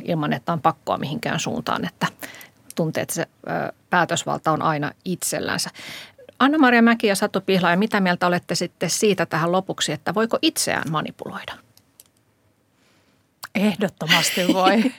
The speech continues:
Speaker 1: <laughs>
Speaker 2: Ja manipuloidaankin.
Speaker 1: Onko se
Speaker 2: To-
Speaker 1: sitten semmoista itsesuggestiota tavallaan?
Speaker 2: No, äh, joo, ja ajattelen, että siinä on paljon hyviäkin puolia, että me usein just ollaan paljon vähän semmoisia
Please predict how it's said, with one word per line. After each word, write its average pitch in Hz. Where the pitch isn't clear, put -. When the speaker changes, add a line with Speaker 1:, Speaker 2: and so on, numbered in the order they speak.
Speaker 1:
<laughs> -
Speaker 2:
Ja 208
manipuloidaankin. 196
Speaker 1:
Onko 190
se 202
Speaker 2:
To- 190
Speaker 1:
sitten 208
semmoista 214
itsesuggestiota -
tavallaan? 220
Speaker 2:
No, 339
äh, 294
joo, 302
ja 190
ajattelen, 208
että 180
siinä 202
on 180
paljon 202
hyviäkin 190
puolia, -
että -
me 196
usein 160
just -
ollaan -
paljon -
vähän 185
semmoisia 185